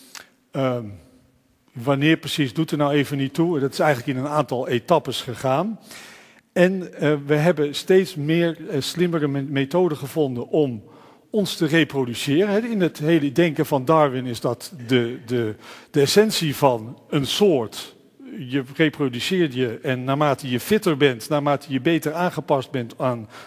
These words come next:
de omgeving, doe je dat op een meer succesvolle manier. En we zijn gewoon daarin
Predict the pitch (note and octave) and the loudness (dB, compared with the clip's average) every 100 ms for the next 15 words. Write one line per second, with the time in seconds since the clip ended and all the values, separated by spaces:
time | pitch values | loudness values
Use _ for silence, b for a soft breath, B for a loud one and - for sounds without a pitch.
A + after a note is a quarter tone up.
0 | B D#3+ C3 - D3 A#2 A#2+ D3 D#3 C3 | B -4 -2 2 2 2 -4 0 0 0
1 | A#2+ F#3+ A#2+ B2+ C3+ B2+ B2 - D3+ - | -2 -4 -6 -4 -2 -2 -6 -4 -4 -4
2 | B2+ A2+ A#2 C3+ F#3 G#3 - B B B | -6 -6 -6 -4 -4 -6 -10 B B B
3 | B B B B B F#3+ G#3+ G#3+ G#3 F#3 | B B B B B 4 4 4 2 2
4 | E3+ C#3+ C3+ B2+ C#3+ C3 B2+ | 2 4 2 2 -2 -4 -4